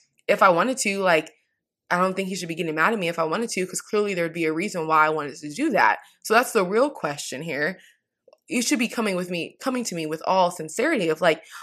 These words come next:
"Oh my gosh, why are you feeling the need to check my phone? What did I do?" Right? Like, I don't go, people get all mad. Probably 'cause you got something to hide. Mm-hmm. Okay, last one. "Dear Imani,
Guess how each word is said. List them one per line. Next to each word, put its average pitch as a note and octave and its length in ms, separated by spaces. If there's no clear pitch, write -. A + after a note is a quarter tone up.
"Oh C#4+ 60
my D4+ 140
gosh, F4 260
why C4+ 80
are C#4+ 40
you D4+ 100
feeling C#4+ 280
the C4+ 80
need C4 140
to C4+ 80
check C4+ 200
my B3 120
phone? D#4+ 320
What G3+ 100
did A#3+ 120
I A3+ 100
do?" B3 500
Right? F3 340
Like, F#3+ 300
I - 60
don't C#4+ 160
go, C4 140
people B3 200
get A3+ 80
all F#3 140
mad. A3+ 380
Probably A#3 180
'cause F#3+ 140
you E3 60
got D#3 100
something D#3 240
to D3+ 100
hide. G#3 720
Mm-hmm. A#3 520
Okay, F#3 180
last E3 320
one. D3 260
"Dear C4+ 340
Imani, E3 680